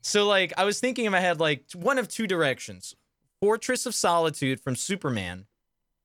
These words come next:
where when he talks to his father, he puts in a crystal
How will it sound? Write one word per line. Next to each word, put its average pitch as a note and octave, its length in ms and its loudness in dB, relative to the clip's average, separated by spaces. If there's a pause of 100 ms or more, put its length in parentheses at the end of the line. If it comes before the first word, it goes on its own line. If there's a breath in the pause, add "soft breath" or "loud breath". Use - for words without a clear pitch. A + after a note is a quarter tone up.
(160)
where D3+ 500 2 (100)
when D#3+ 140 0
he E3+ 100 0
talks G3 380 0
to G#3 100 -2
his F3+ 180 0
father, D#3+ 480 2
he D3+ 140 -2
puts E3 300 -2
in E3 120 0
a D3 60 2
crystal G#3 640 -2